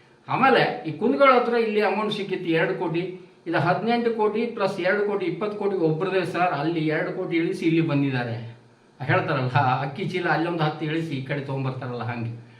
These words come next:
ಎಣಿಸಿ ಎಣಿಸಿ ಸಾಕಾಯ್ತು. ನಿನ್ನೆ ಆ ಮಷಿನ್‌ಗಳು ಬಂದವು. ಮಷಿನ್ ಕೂಡ ಸುಸ್ತು ಹೊಡೆದಿದೆ, ಹೀಟ್ ಆಗಿದೆ. ಈಗ ಅದನ್ನ ತಗೊಂಡೋಗಿ ಲಾಕರ್‌ನಲ್ಲಿ ಇಟ್ಟಿದ್ದಾರೆ. "ಹದಿನೆಂಟು ಕೋಟಿ ಲಾಕರ್‌ನಲ್ಲಿ ಇಟ್ರಾ?" ಅಂತ ಹೇಳಿ ಕೇಳಿದವರು ಸುಮಾರು ಜನ ಇದ್ದಾರೆ.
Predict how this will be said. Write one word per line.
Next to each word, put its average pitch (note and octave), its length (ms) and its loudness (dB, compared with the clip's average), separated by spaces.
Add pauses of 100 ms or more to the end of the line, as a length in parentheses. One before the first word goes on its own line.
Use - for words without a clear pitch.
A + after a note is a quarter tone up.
(560)
ಎಣಿಸಿ A#3+ 440 4
ಎಣಿಸಿ G#3+ 360 4
ಸಾಕಾಯ್ತು. E3 480 2
ನಿನ್ನೆ G3 340 2
ಆ C3 260 -2
ಮಷಿನ್‌ಗಳು E3 540 2
ಬಂದವು. A#2+ 500 -2 (260)
ಮಷಿನ್ F3+ 360 0
ಕೂಡ F#3+ 120 -2 (760)
ಸುಸ್ತು D#3 280 0
ಹೊಡೆದಿದೆ, C#3 640 -2
ಹೀಟ್ C3+ 200 2
ಆಗಿದೆ. C3 560 -2 (320)
ಈಗ C3 160 -2
ಅದನ್ನ C3 340 0
ತಗೊಂಡೋಗಿ G#3 520 4
ಲಾಕರ್‌ನಲ್ಲಿ C#3+ 600 2
ಇಟ್ಟಿದ್ದಾರೆ. A2 460 -6 (880)
"ಹದಿನೆಂಟು A#3+ 520 6
ಕೋಟಿ A3 220 4
ಲಾಕರ್‌ನಲ್ಲಿ F3+ 600 2
ಇಟ್ರಾ?" G3 600 6
ಅಂತ G#3 220 -2
ಹೇಳಿ G#3+ 200 0
ಕೇಳಿದವರು F3 360 -2
ಸುಮಾರು D#3 340 2
ಜನ D#3+ 140 2
ಇದ್ದಾರೆ. D#3+ 600 -2